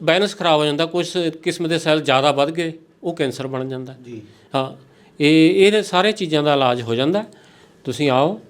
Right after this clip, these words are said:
Speaker 1: ਜਿਹਨੂੰ ਵੀ ਪ੍ਰੋਬਲਮ ਆ, ਆਓ, ਅਸੀਂ ਤੁਹਾਡਾ ਇਲਾਜ ਕਰਾਂਗੇ।
Speaker 2: ਜੀ, ਜੀ।
Speaker 1: ਹਾਂਜੀ।
Speaker 2: ਤਾਂ ਅਗਰ ਕੋਈ, ਅ, ਮਰੀਜ਼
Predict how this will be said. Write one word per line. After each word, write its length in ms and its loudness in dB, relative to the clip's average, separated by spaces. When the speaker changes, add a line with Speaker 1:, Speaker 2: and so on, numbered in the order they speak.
Speaker 1:
ਜਿਹਨੂੰ 220 0
ਵੀ 80 0
ਪ੍ਰੋਬਲਮ 460 0
ਆ, 60 -4
ਆਓ, 360 0
ਅਸੀਂ 320 -6
ਤੁਹਾਡਾ 260 -2
ਇਲਾਜ 240 -2
ਕਰਾਂਗੇ। 380 -14
Speaker 2:
ਜੀ, 80 -16
ਜੀ। 160 -18
Speaker 1:
ਹਾਂਜੀ। 140 -8
Speaker 2:
ਤਾਂ 240 2
ਅਗਰ 440 6
ਕੋਈ, 540 6
ਅ, 360 4
ਮਰੀਜ਼ 540 4